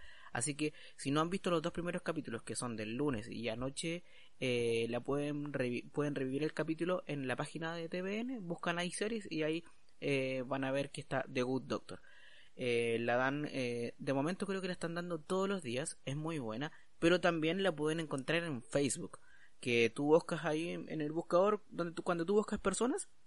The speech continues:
colocas ahí, eh, The Good Doctor capítulos, y te van a ir apareciendo de todas las temporadas hasta el momento. Es una, con una serie, como te digo, que tiene tres temporadas,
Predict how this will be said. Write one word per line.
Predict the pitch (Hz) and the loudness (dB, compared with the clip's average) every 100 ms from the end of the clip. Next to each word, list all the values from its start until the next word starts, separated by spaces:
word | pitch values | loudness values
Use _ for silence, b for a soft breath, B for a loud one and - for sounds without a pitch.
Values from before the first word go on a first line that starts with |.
| - | -2
colocas | - 170 170 160 | 4 6 8 6
ahí, | 156 120 110 B B B - | 6 4 2 B B B 2
eh, | 135 135 131 131 123 123 | 6 6 6 4 2 0
The | 131 | 2
Good | 143 185 | 4 4
Doctor | 170 190 - - | 4 0 0 2
capítulos, | 156 131 208 - - | 2 2 -2 -4 -6
y | - 131 | -6 -2
te | |
van | 131 139 | 2 2
a | 143 | 2
ir | 139 | 2
apareciendo | 135 131 - 143 143 | 2 0 -2 -2 0
de | 131 | 2
todas | 147 | 2
las | 160 170 | 2 0
temporadas | 170 - 170 175 | -4 -2 0 0
hasta | 175 165 | 0 -2
el | |
momento. | 139 98 - | -2 -4 -6
Es | 120 | -6
una, | 147 147 147 - - - | -4 -2 -4 -6 -18 -10
con | - 147 | -4 0
una | 147 | 0
serie, | - 165 139 | 2 2 0
como | 139 143 | -2 -2
te | 151 | -2
digo, | 165 180 B B B B B | -2 -4 B B B B B
que | - | 0
tiene | 127 151 147 | 4 4 4
tres | 151 185 | 2 2
temporadas, | 202 196 - 110 113 196 | 0 2 4 4 4 0